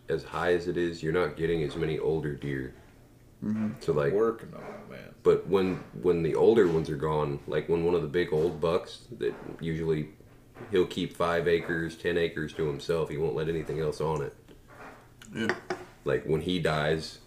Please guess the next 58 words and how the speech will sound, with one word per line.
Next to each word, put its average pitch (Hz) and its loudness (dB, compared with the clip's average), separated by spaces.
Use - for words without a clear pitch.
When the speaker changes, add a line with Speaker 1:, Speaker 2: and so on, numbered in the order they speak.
Speaker 1:
you've 73 -4
got 78 0
that 82 2
many 85 2
more 78 0
deer 80 -2
coming 80 -2
in. 69 -4
So - -4
we 76 -4
don't 85 -2
have 82 -4
big 90 2
old 87 6
ones, 73 -4
we 73 -6
just 73 -10
have 82 -2
a 73 0
lot 73 -2
of 67 -8
'em. 65 -12
Which, 80 0
in 76 -2
my 87 2
opinion, 78 -2
I - -2
like 78 -2
the 73 -8
little 67 -4
ones. 65 -8
Speaker 3:
Yep. 101 -8
Speaker 1:
I - -4
don't, 80 0
all 78 0
the 78 4
rack 78 2
hunters 76 -2
are 76 0
all 76 0
pissed - -2
off 80 2
about 65 -6
this, - -8
but - -6
Speaker 3:
Pissed 92 -4
Speaker 1:
I, 113 4
Speaker 3:
off. 104 -2
Speaker 1:
I've 101 2
yet 87 6
to 85 -8
find 80 -4
a - -8
good 80 -4
recipe 76 -4
for - -12
a 73 -12
deer 73 -6